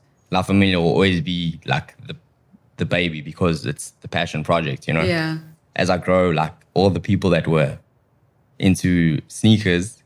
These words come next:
Speaker 1: when we were younger are into cars and watches now. So it's just like a, um,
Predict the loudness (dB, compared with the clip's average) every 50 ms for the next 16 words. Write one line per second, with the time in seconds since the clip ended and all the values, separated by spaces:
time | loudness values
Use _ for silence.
0 | _ -4 -2 -2 0 0 0 0 0 0 0 0 0 0 0 0 0 -2 -2 -2
1 | -6 -8 -8 -6 -2 2 2 2 2 2 2 2 2 2 0 0 -4 -4 -2 -2
2 | -2 -4 -4 -2 0 0 0 0 -2 -6 _ _ _ -16 -16 -6 -6 -6 -4 -2
3 | -2 -4 -4 -4 -4 -4 -4 -2 -2 -2 -4 -4 -6 -8 _ _ _ _ _ _
4 | _ _ _ _ _ _ _ _ _ _ _ _ _ _ _ -2 0 2 4 4
5 | 2 2 0 -2 -6